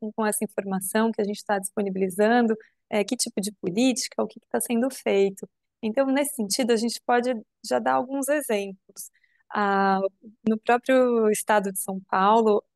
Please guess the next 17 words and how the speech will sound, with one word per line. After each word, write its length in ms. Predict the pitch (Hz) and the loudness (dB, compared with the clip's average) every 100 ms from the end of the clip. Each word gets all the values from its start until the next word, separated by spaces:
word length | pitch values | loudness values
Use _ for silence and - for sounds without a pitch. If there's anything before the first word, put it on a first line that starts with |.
| _ - | _ -10
no 420 | 202 208 196 196 | -4 -4 -2 0
ano 200 | 202 214 | -2 -4
passado, 800 | - 190 - 202 202 226 220 262 - - | -8 -8 -4 0 2 2 0 -4 -10 -8
foi, 380 | - 208 214 214 - _ _ _ 202 | -2 2 2 0 -6 _ _ _ -8
ano 100 | 202 | -4
passado 320 | 196 214 202 | -2 -2 -2
não, 180 | 202 233 | -4 -6
desculpa, 380 | - 226 220 208 | -6 -6 -4 0
dois 180 | 202 | 0
mil 120 | 208 220 | 2 0
e 40 | |
vinte 220 | 214 214 | 0 -6
e 100 | - | -6
dois, 500 | 196 196 214 277 - - _ _ _ | -2 0 0 -2 -8 -16 _ _ _
foi 120 | 214 | -4
publicado 1000 | 196 220 208 226 - 214 226 233 262 269 - | -4 -6 -6 -6 0 2 4 2 0 -2 -4
a 680 | 226 208 196 196 190 190 | -4 -2 -2 -4 -4 -8